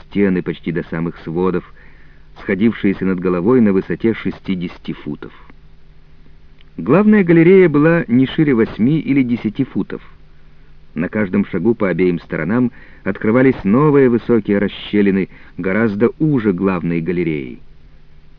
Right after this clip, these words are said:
Пещера МакДугала представляла собою настоящий лабиринт извилистых, перекрещивающихся между собой коридоров,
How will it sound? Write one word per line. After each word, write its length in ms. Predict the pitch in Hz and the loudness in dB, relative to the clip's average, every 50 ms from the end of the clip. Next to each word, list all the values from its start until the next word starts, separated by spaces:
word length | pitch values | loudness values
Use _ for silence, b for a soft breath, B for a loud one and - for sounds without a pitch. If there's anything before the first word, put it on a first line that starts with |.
| - - | -14 -8
Пещера 580 | - 110 - - - - 170 170 147 127 113 107 | -6 -6 -6 -6 -2 0 2 2 4 2 2 2
МакДугала 880 | 101 101 117 117 101 90 87 82 95 147 165 131 98 85 73 62 55 - b b b b b b b b b b - | 2 2 2 0 -2 -4 -6 -4 -2 0 0 0 -2 -2 -4 -6 -10 -14 b b b b b b b b b b -6
представляла 680 | - 117 104 - - - 98 95 107 120 120 117 104 | -6 -6 -6 -6 -6 -6 -2 -2 0 2 2 2 0
собою 400 | - - 90 87 107 110 104 98 | -2 -4 -2 0 2 2 2 2
настоящий 580 | 95 95 - - 127 180 180 165 - - 175 | 0 -2 -4 -2 -2 -2 -2 -4 -6 -6 -4
лабиринт 600 | 165 156 151 139 151 143 139 160 160 139 117 - b b b b b b | -2 -2 0 0 0 2 2 2 0 0 -2 -6 b b b b b b
извилистых, 840 | 113 113 101 82 87 95 117 151 151 123 95 - - - - - - - b b b b b b b b - - | 0 0 0 0 0 0 2 2 2 2 0 -2 -6 -14 -16 -16 -16 -20 b b b b b b b b -4 0
перекрещивающихся 1120 | 123 123 120 110 - 113 131 156 143 - - - 127 127 123 120 - - 110 101 - - | 2 2 4 2 2 2 2 2 2 0 -4 -2 0 0 0 0 -2 -4 -8 -6 -4 -2
между 240 | 104 104 98 90 95 | -2 0 -2 -2 -4
собой 280 | - - 98 110 113 101 | -4 -2 0 0 0 0
коридоров, 640 | - - 82 85 80 117 156 165 156 135 - - | 0 -2 -2 0 2 2 2 4 2 0 -2 -8